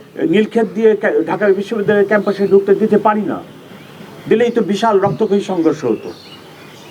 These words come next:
So, আপনাদের মাধ্যমে আমার রিকোয়েস্ট,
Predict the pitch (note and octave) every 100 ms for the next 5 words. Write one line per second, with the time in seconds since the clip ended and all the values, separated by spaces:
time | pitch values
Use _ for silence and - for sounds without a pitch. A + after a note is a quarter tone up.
0 | - - - - - - - - - -
1 | - - - - - D3+ - - G3+ G3+
2 | G#3 G3+ - F#3+ F#3 G#3 G3+ G3+ F#3+ F3+
3 | G3 G#3 F3+ F3+ E3+ E3 E3 G3+ A3